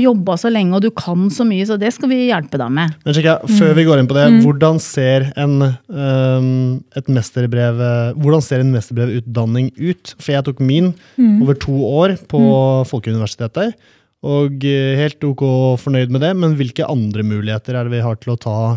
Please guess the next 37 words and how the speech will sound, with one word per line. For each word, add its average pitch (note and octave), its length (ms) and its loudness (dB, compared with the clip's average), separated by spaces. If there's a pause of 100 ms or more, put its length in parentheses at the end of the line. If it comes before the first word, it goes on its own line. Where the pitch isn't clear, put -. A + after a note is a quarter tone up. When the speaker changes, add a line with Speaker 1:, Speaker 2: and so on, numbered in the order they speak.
Speaker 2:
mesterbrevet A2+ 560 -4
som B2+ 140 -4
er, A2+ 200 -2
eh, A2+ 340 -4 (120)
gode C3+ 280 0
da? C3 100 0 (460)
Speaker 3:
Mm. A#3 340 4 (680)
Eh, B3 100 2
du B3 100 0
kan C4+ 160 -2
si B3 160 -4
at G#3+ 140 -4
vi B3 80 0
har A3+ 200 -2
flere G#3 640 -4
veier F#3 220 -2
til F#3+ 120 -4
mesterbrevet, E3 600 -8 (100)
og F#3+ 80 -2
den G3+ 360 0
vanligste F#3+ 420 -2
veien C4 240 4
er A#3 40 2
den F#3+ 220 -2
du G3 460 -4 (240)
snakker G#3 240 -6
om G3 100 0
nå, D4+ 160 0
mesterutdanningen. G3+ 1000 0 (800)
Og G#3+ 160 -4
jeg G#3+ 140 0
må A#3+ 140 4
si G3+ 360 -2
at G#3 220 -2
det A3+ 180 0
bare A3 140 0
sånn, A3+ 460 2